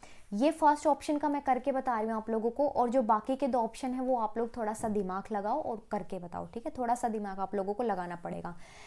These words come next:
लेफ्ट हैंड साइड, राइट हैंड साइड, मैंने यहाँ पे ये लिख दिया है। अब देखो आप लोग, जितने भी number of atoms हैं एलिमेंट्स के, वो हम लोगों को लिखने हैं। ठीक है, जैसे कि,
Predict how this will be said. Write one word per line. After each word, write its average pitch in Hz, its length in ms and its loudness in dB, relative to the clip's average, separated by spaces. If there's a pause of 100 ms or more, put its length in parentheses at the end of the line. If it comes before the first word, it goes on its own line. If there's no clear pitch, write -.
(160)
लेफ्ट 247 280 2
हैंड 302 160 2
साइड, 294 380 0
राइट 190 340 0
हैंड 180 160 -6
साइड, 180 300 -8
मैंने 233 240 0
यहाँ 254 280 -2
पे 262 120 0
ये 262 60 0
लिख 262 240 -2
दिया 262 180 0
है। 254 220 -6 (500)
अब 277 220 6
देखो 202 260 0
आप 180 220 0
लोग, 175 160 -2 (500)
जितने 302 440 6
भी 403 120 6
number 320 400 6
of 339 200 6
atoms 294 420 2
हैं 277 340 0 (100)
एलिमेंट्स 220 600 2
के, 247 240 2
वो 269 260 4
हम 302 220 0
लोगों 269 200 4
को 285 120 2
लिखने 190 320 -4
हैं। 170 180 -10 (1120)
ठीक 247 180 -2
है, 294 180 2
जैसे 233 440 4
कि, 196 260 -6